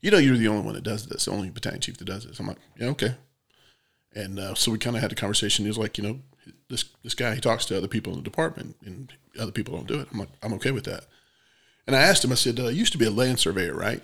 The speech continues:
And he said, "Uh, yeah, yeah, yeah." And I said, "When you were trying to find the property pins, did you create a path or did you follow, was there already a path for you to follow?" And he said, "I created a path." I'm like, "Sometimes I do too."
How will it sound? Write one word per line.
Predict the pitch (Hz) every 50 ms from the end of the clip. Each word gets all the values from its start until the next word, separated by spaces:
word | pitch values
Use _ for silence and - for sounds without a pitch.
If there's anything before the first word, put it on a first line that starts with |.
| - -
And | - -
he | 87
said, | - - 98 98 90 90 -
"Uh, | - 87 92
yeah, | 92 135 135 113 101
yeah, | 107 113 110
yeah." | 110 110 117
And | - -
I | 127
said, | - - 113 107 104
"When | 107 104 113
you | 107 120 147
were | 165 127
trying | - - - 143 135 123 113
to | 107
find | - 113 107 101
the | -
property | - - - - 123 113
pins, | 107 - 98 - 98 98 -
did | - 113 123 139
you | 131
create | - - - 135 143 165
a |
path | 160 - 160 156 170 170 -
or | 107 - -
did | 117 - 110
you | -
follow, | - - 104 113 113 113 110 - - - - _ _
was | 117 117 104
there | 104 98
already | 92 73 76
a | -
path | - 127 107 98 -
for | -
you | 82 80 -
to | -
follow?" | - 120 139 151 - - -
And | - 104
he | -
said, | - - - - -
"I | -
created | - - - 107 156 160 - -
a |
path." | - - - - - -
I'm | - -
like, | - - - _
"Sometimes | - - 95 - - - - 90 92
I | 82
do | 98 107 117
too." | 117 - 202 180 -